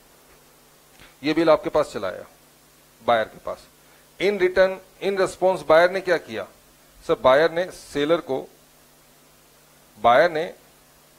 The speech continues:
सेलर को पेमेंट किया,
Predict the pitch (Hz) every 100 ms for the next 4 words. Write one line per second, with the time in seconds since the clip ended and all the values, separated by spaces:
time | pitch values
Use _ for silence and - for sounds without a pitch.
0 | _ _ - 170 170 143 101 - _ _
1 | _ _ _ _ _ _ _ _ _ _
2 | _ _ _ _ _ _ _ _ _ _
3 | _ 143 139 143 - 98